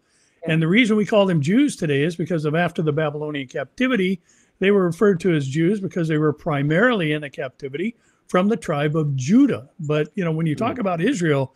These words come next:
Speaker 1: you're talking about a, a national people group, not just a geographic boundary. So, you know, I think that we could well say, you know, Jews, no matter where they are around the world, or Israel, no matter where they are around the world, there will be a third of them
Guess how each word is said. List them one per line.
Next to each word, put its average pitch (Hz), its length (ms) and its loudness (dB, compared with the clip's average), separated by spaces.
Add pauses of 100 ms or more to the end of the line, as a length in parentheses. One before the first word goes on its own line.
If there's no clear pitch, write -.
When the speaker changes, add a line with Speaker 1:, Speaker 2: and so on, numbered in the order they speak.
(320)
Speaker 1:
you're 151 100 0
talking 226 420 0
about 156 460 0
a, 143 360 -2
a 139 40 -2
national 160 480 -2
people 175 420 0 (140)
group, 226 420 2 (120)
not 160 260 -2
just 165 400 0 (420)
a 151 100 4
geographic 156 680 0
boundary. 147 500 0
So, 135 400 0 (440)
you 170 80 0
know, 160 60 4
I 165 60 2
think 175 320 0
that 170 160 2
we 175 200 2
could 151 200 0
well 196 300 4
say, 143 360 2
you 160 160 2
know, 143 120 2
Jews, 180 360 0
no 165 100 0
matter 147 200 0
where 165 220 0
they 247 160 -2
are 139 180 -4
around 135 220 -10
the 127 80 -14
world, 127 280 -10
or 139 120 -12
Israel, 175 500 -2 (300)
no 165 80 0
matter 151 200 2
where 175 300 2
they 214 140 0
are 143 200 -2
around 135 260 -4
the 131 60 -4
world, 139 300 -4
there 160 100 -2
will 143 140 -4
be 151 180 -2
a 131 60 -4
third 247 360 0
of 160 120 -2
them 143 360 -4